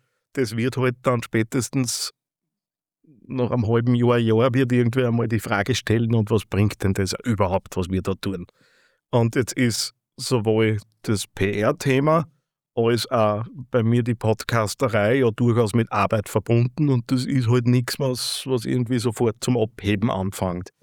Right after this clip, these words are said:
Ähm, das passt jetzt natürlich wenig überraschend vorher auf unsere Argumentation. <laughs> Aber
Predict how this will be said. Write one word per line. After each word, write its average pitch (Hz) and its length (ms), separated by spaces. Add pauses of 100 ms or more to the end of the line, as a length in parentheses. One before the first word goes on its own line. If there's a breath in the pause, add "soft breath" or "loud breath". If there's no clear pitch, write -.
(720)
Ähm, 113 320 (400)
das - 200 (220)
passt 110 340
jetzt 131 140
natürlich 120 600
wenig 120 360
überraschend 110 500
vorher 123 280
auf 101 60
unsere 113 260
Argumentation. 101 800 (360)
<laughs> - 1000 (1200 soft breath)
Aber 160 340